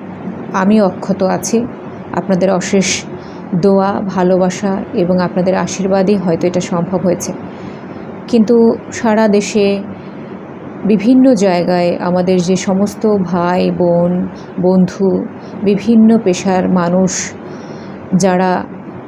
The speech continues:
এই আন্দোলনে হত্যার শিকার হয়েছেন, যারা শহীদ হয়েছেন, তাদের বিষয়ে আসলে আমি কিছুই বলতে পারবো না।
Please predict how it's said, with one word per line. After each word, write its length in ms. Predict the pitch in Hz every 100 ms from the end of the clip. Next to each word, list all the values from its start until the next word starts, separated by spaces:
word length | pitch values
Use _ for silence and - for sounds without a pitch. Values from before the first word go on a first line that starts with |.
| -
এই 180 | - 233
আন্দোলনে 680 | 214 190 185 185 185 185 175 - - -
হত্যার 320 | 220 220 - 220
শিকার 400 | - 190 196 180
হয়েছেন, 380 | 180 170 190 180 190 - - - -
যারা 260 | 185 175 185
শহীদ 460 | - 226 202 254 -
হয়েছেন, 420 | 185 185 - 185 196 - - - - - - - - - - - - - - -
তাদের 300 | - 196 220
বিষয়ে 320 | 208 226 247 208
আসলে 320 | 190 214 190
আমি 260 | 180 175 - - - - - -
কিছুই 320 | 220 - 226
বলতে 320 | 196 180 170
পারবো 340 | 180 170 202
না। 100 | 185